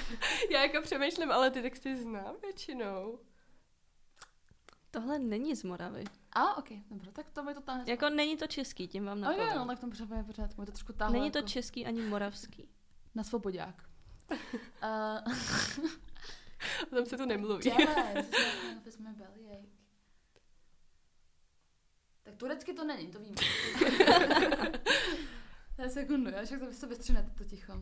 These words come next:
Speaker 3: Ehm. Je to Verča.
Speaker 1: <laughs> Neví, jako očividně.
Speaker 3: <laughs> Měla by to vědět.
Speaker 2: Hele, ale je to jakoby strašně známá písnička.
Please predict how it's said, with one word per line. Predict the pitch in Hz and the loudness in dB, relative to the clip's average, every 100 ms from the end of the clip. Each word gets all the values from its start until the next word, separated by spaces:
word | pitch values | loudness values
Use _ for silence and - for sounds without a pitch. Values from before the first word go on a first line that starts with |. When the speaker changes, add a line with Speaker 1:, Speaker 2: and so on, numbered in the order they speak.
| - - - - - - - - | 4 4 2 -4 -14 -20 -18 -12
Speaker 3:
Ehm. | 214 208 202 202 202 - - - - _ _ _ _ _ _ _ _ _ _ _ _ _ _ _ _ _ _ _ _ _ _ _ _ _ _ _ _ _ _ _ _ _ _ _ _ _ _ 214 | -10 -8 -4 -4 -6 -12 -20 -20 -20 _ _ _ _ _ _ _ _ _ _ _ _ _ _ _ _ _ _ _ _ _ _ _ _ _ _ _ _ _ _ _ _ _ _ _ _ _ _ -18
Je | |
to | 208 | -16
Verča. | 190 202 196 - - - - _ - - | -16 -18 -20 -20 -20 -20 -20 _ -18 -4
Speaker 1:
<laughs> | 277 254 262 - - | -2 -2 -6 -8 -8
Neví, | 240 247 254 240 | 4 6 6 4
jako | 262 247 277 - | 4 4 4 4
očividně. | 277 294 294 269 269 | 4 6 6 6 8
Speaker 3:
<laughs> | 320 | 8
Měla | 277 330 | 12 10
by | 320 | 10
to | - 262 | 6 8
vědět. | 240 220 - - - 247 - 403 - | 10 10 6 4 0 -2 -2 -4 -4
Speaker 2:
Hele, | 254 277 | -4 -4
ale | - 262 254 | -4 -4 -4
je | |
to | 254 | -2
jakoby | 240 240 226 226 | -2 -4 -4 -8
strašně | 233 - 214 - 233 240 | -6 -4 -4 -2 -2 -2
známá | 214 208 208 208 | -2 -2 -4 -4
písnička. | - - 208 202 - - | -6 -8 -10 -10 -16 -20